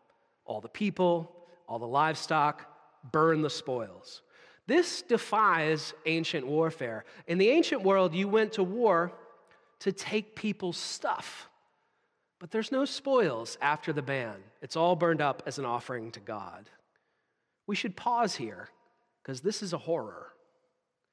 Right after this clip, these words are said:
But it may not ever have actually happened. Scripture lists the people to be so treated. Um, by the way, just so you know, if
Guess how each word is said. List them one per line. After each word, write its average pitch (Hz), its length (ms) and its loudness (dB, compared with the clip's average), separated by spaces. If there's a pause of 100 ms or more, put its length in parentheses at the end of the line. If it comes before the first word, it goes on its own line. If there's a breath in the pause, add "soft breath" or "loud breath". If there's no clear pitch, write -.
(1200)
But 151 120 -16
it 175 200 -12
may 185 260 -4
not 185 320 -4
ever 160 320 -4
have 156 240 -4
actually 156 680 -2
happened. 143 680 -4 (1160)
Scripture - 460 2
lists 202 300 2
the 185 140 -2
people 190 460 2
to 175 120 -4
be 175 280 0
so 175 340 0
treated. 143 560 -2 (340 loud breath)
Um, 127 400 0 (320)
by 151 140 2
the 151 100 0
way, 147 160 2
just 151 200 -4
so 175 80 0
you 143 180 -2
know, 143 420 0 (100)
if 147 300 -2